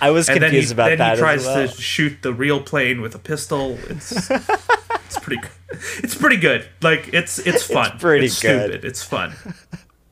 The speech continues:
Speaker 2: It's something Samuel Jackson can sell.
Speaker 1: Right. So they've,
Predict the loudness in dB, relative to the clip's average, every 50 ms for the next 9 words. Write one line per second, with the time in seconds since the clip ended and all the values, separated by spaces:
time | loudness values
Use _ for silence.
0 | _ _ _ _ _ _ _ _ _ _ _ _ _ -10 -8 -6 -2 0 0 0
1 | 0 -2 -2 0 0 0 2 2 2 2 2 2 2 2 0 -2 -6 -10 -8 -8
2 | -8 -8 -8 -8 -8 -8 -10 -12 -16 -18 -20 -20 -20 _ -4 2 4 4 4 4
3 | 2 0 0 0 2 4 6 4 4